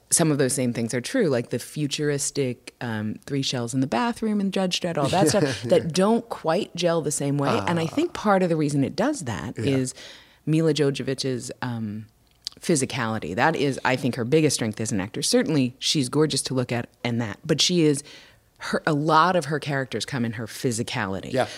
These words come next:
Speaker 1: She shows up, and she does it in Resident Evil too. She shows up to whatever she's doing really open-hearted and open-minded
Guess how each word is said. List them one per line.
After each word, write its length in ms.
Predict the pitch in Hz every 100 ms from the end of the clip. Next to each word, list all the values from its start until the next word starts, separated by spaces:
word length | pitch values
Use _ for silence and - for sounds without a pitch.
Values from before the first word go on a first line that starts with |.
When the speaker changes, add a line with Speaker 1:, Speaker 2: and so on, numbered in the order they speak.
| -
Speaker 1:
She 220 | - 131
shows 340 | - 151 160 156
up, 260 | 131 127 - - -
and 160 | 151
she 100 | 135
does 160 | 135 139
it 60 | 143
in 120 | 160
Resident 360 | 135 131 127
Evil 200 | 123 117
too. 300 | 117 - 196
She 180 | 139 -
shows 320 | 120 156 170
up 160 | 170 -
to 180 | - 139
whatever 580 | 131 143 151 156 156 170
she's 340 | - 147 139
doing 400 | 131 196 156 135
really 320 | 131 139 135 -
open-hearted 640 | 151 151 147 123 135 135 127
and 160 | 110 -
open-minded 720 | 151 147 135 123 131 131 120